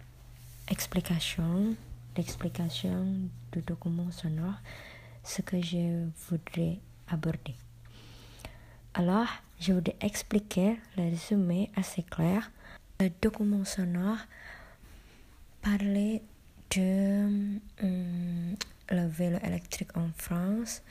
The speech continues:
qu'il y a quelques avantages qui est obtenu par la cycliste, tel qu'il a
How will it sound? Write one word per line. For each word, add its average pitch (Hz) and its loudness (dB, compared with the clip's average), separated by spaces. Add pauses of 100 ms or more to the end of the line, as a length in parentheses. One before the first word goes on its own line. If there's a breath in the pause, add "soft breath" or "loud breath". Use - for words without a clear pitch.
(760 loud breath)
qu'il 185 -2
y 170 2
a 165 0 (280)
quelques 180 4
avantages 175 0
qui 180 -2
est - -2
obtenu 180 0
par 185 0
la 175 0
cycliste, - -2
tel 180 0
qu'il 180 0
a 170 2